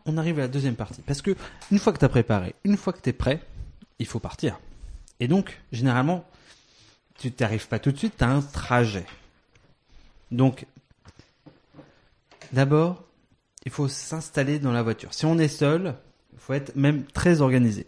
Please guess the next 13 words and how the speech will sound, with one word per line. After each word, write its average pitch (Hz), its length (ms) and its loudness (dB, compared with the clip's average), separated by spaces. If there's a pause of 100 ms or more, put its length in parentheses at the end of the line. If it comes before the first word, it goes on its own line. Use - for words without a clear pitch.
(100)
Enfin, 87 140 -6
moi, 123 160 2
j'ai 120 180 2
tendance 117 340 -4
à 104 40 -6
pas 87 120 -4
être 117 140 -4
très 131 180 -2
organisé. 107 320 0 (680)
Donc 107 100 -6
déjà, 156 460 2
vous 135 200 -2
êtes, 135 100 -6